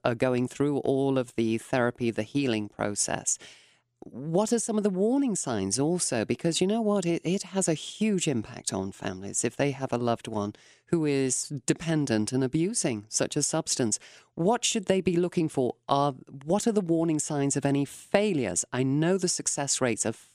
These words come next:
fantastic. You're always going to have some failure rates. Sadly, society's not perfect, nor are we. So what should we be looking for?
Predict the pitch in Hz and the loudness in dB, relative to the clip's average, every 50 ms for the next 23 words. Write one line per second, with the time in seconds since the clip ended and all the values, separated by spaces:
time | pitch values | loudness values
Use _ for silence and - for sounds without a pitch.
0 | _ _ - 170 180 180 175 185 175 - - - 127 107 - - - 90 85 - | _ _ -2 0 2 2 2 0 0 -2 -4 -4 -2 -2 -2 0 0 -2 -4 -6
1 | _ - - - - _ - 143 147 - _ - 190 202 196 208 196 - 170 151 | _ -20 -20 -20 -16 _ -4 -2 -2 0 _ 2 2 2 2 0 -2 0 0 0
2 | 131 123 127 135 135 117 113 - - 131 131 127 - 120 113 110 107 107 104 101 | 0 -2 -4 -6 -4 -4 -2 -2 -2 -2 -2 -2 -2 -2 -2 0 0 -2 0 0
3 | 107 110 - - - _ - - - - 160 156 - 139 120 113 107 - - - | 0 0 -2 -2 -2 _ -4 -4 -4 -4 -6 -4 -2 0 0 0 0 -2 -2 -4
4 | - - 135 - - 139 131 131 - 135 131 - - 131 120 - - - 131 120 | -4 -2 -2 -4 -2 -2 -2 -2 -2 -2 -2 0 0 0 -2 -2 -4 -2 -2 -2
5 | 110 104 - - 95 - - 127 131 131 127 123 117 107 113 117 104 87 80 - | -2 -2 -2 -4 -4 -2 0 0 0 2 2 0 0 -2 -2 -2 -2 -4 -6 -10
6 | _ _ - - - - - - - _ _ - - - - 185 175 156 160 170 | _ _ -20 -20 -20 -20 -20 -20 -20 _ _ -8 -8 -6 -4 -6 -6 -4 -2 0
7 | 202 214 - - - - 151 120 120 120 110 - 117 110 107 98 - - 90 90 | 0 0 0 0 0 0 0 0 0 0 0 0 0 0 0 0 -2 -6 -10 -16
8 | - - - 76 73 - | -14 -12 -10 -10 -10 -10